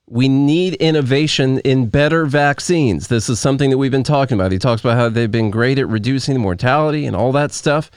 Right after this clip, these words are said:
but they're not reducing transmission. Gates is saying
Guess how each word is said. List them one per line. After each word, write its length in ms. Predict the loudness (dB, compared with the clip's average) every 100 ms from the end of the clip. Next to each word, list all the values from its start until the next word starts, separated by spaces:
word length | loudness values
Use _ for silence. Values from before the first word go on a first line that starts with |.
| -20 -16 -4
but 140 | 0
they're 140 | 2
not 340 | 4 4 2 2
reducing 520 | 0 2 0 2 0
transmission. 680 | 2 2 2 2 2 0 -6 _ _ _ _ _ _ -4
Gates 400 | -2 -2 -6 -16 _ _
is 120 | -4
saying 320 | 0 0 -2